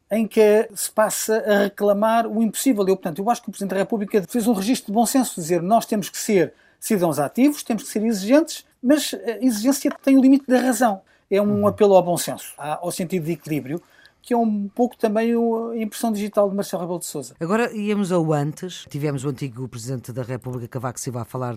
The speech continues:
Speaker 2: de uma democracia amordaçada. Depois, já agora, Marcelo no Porto chutou para canto a dizer que não era bem essa a sua leitura. Mas tivemos Cavaco Silva, que nem sequer se, se despediu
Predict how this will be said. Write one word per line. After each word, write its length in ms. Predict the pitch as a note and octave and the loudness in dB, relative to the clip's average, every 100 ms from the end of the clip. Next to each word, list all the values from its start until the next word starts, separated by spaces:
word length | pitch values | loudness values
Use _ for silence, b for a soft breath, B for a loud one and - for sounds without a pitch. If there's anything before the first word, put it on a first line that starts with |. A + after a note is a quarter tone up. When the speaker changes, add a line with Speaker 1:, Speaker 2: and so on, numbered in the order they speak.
| - | -8
Speaker 2:
de 100 | C3+ | -6
uma 100 | C3+ | -4
democracia 720 | C3 - C3+ - C3 B2+ B2 | -4 -6 -6 -6 -4 -4 -4
amordaçada. 920 | D3+ C3+ C3 A#2+ A2 A#2+ A2 A#2+ E3 E3+ D#3+ D3+ | -4 -4 -4 -6 -8 -8 -8 -10 -12 -14 -20 -16
Depois, 760 | C3+ _ C#3 C3+ B2+ G#2 - A2+ | -16 _ -6 -4 -4 -6 -10 -10
já 180 | A2+ | -10
agora, 360 | A#2+ B2 C3+ B2 | -8 -6 -6 -4
Marcelo 360 | B2 A#2 - A#2+ | -6 -6 -8 -6
no 140 | B2+ | -8
Porto 380 | - C#3 A#2 - | -8 -10 -10 -14
chutou 400 | - C#3+ - B2 | -14 -14 -12 -12
para 160 | C3 | -10
canto 400 | C3 D3+ C3 B2 | -8 -6 -6 -6
a 20 | A#2 | -10
dizer 300 | A#2+ A2 A#2 | -8 -10 -12
que 100 | - | -10
não 80 | |
era 140 | A#2+ A#2 | -10 -8
bem 200 | B2 B2 | -8 -8
essa 160 | A2+ | -10
a 40 | A#2+ | -12
sua 180 | - B2 | -12 -12
leitura. 460 | C3+ - D#3 F#3 - B B B | -12 -10 -10 -10 -12 B B B
Mas 180 | - F#3 | -6 -6
tivemos 460 | - F3 E3+ D3+ - | -4 -2 -2 -2 -6
Cavaco 320 | D3+ C#3+ - | -6 -6 -6
Silva, 220 | - C#3+ | -8 -8
que 100 | C#3+ | -6
nem 100 | C#3+ | -6
sequer 280 | C3+ - C#3 | -6 -8 -8
se, 420 | - - C3+ D3+ | -8 -12 -12 -10
se 240 | C3 - C#3 | -10 -6 -6
despediu 580 | - - C#3+ D3+ D3 | -8 -10 -8 -4 -4